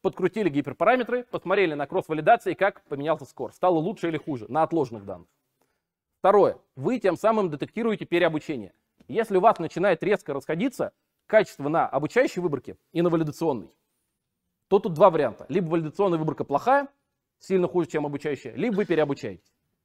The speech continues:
Кросс-валидация вас, по сути, спасает от того, что вы переобучаетесь, потому что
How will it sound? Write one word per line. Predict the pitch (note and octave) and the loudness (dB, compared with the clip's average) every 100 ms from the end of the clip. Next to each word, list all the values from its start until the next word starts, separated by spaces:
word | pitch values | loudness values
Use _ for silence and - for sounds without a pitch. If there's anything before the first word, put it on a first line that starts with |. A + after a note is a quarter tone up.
| _ - | _ -4
Кросс-валидация | F#3+ G#3+ F#3 F3 C4 - E3+ | -2 0 -2 2 2 2 0
вас, | F#3+ | 0
по | F3 | -2
сути, | A#3 G3+ | -6 -8
спасает | - E3 - E3+ | -4 -2 0 0
от | F#3 - | 0 0
того, | E3 A3+ | 2 2
что | - E3+ | 2 0
вы | G3 | 0
переобучаетесь, | E3 D#3 D3 A3+ A3+ | 0 0 -2 -4 -4
потому | - E3 | -4 -4
что | - C3 | -2 -6